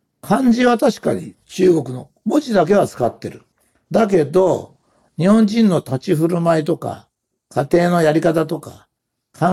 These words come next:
え方ですね。誠実とか、恩義とか、慈愛とかいった、こういった日本の、日本人の徳目ですね。全然違うって言うんです。だから、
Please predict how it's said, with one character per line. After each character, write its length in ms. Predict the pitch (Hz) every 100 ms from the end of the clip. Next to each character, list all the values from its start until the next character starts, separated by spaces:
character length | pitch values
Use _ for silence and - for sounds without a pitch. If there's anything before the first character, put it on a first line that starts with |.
| 202
え 100 | 208
方 220 | 214 226
で 80 | 139
す 160 | -
ね。 380 | 151 226 339 - _ _ _ _ -
誠 300 | - 151 147
実 240 | 147 -
と 120 | 175 143
か、 300 | 101 - _ _ _ -
恩 280 | 156 151 120
義 200 | 147 151
と 100 | -
か、 280 | - - _ _ _ _
慈 240 | 101 113 147
愛 280 | 160 170 -
と 80 |
か 80 | 117
い 20 |
っ 20 | 110
た、 140 | -
こ 140 | - 160
う 60 |
い 40 | 165
っ 20 |
た 260 | 165 147
日 120 | 135 151
本 240 | 170 165
の、 280 | 165 151 - _ -
日 100 | 170
本 100 | 180
人 100 | 165
の 100 | 135
徳 240 | 139 147
目 200 | 196 185
で 120 | 214 185
す 120 | -
ね。 260 | 143 233 _ _ _ _ _ 113
全 360 | 117 160 214
然 260 | 233 294 302
違 20 |
う 20 |
っ 20 |
て 100 | 214
言 120 | 226 208
う 100 | 208
ん 60 |
で 200 | - -
す。 200 | - - _ _ _
だ 100 | 196
か 80 | 165
ら、 140 | 127